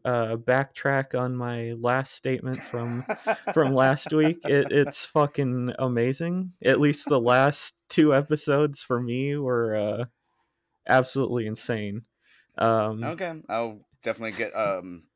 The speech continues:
Speaker 2: I'll, um, hypertrack my watching on that then.
Speaker 1: <laughs> Yeah. Those, let me just say the last, uh, big speech in the show is, uh,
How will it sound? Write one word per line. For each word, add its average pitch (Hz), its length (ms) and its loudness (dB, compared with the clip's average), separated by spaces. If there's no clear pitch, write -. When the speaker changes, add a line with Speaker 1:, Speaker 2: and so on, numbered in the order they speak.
Speaker 2:
I'll, 107 380 0
um, 98 340 -4
hypertrack 123 640 -2
my 107 140 -2
watching 101 480 -4
on 87 160 -12
that 147 200 -10
then. - 240 -12
Speaker 1:
<laughs> 180 340 0
Yeah. 117 300 0
Those, 151 260 6
let 160 220 6
me 160 100 4
just 156 240 2
say 147 200 4
the 135 120 -2
last, 139 540 0
uh, 123 380 2
big 127 360 -2
speech - 520 -6
in 117 100 -4
the 117 80 -4
show 117 420 -2
is, 110 320 -8
uh, 110 260 -2